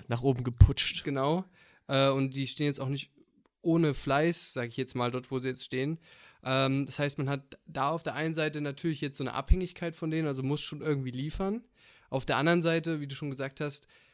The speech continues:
Speaker 2: zu, äh, der GroKo-Zerbruch,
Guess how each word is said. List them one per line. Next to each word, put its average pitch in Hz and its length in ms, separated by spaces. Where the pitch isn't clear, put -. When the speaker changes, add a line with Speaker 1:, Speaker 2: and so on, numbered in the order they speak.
Speaker 2:
zu, - 180
äh, 147 240
der 135 140
GroKo-Zerbruch, 147 960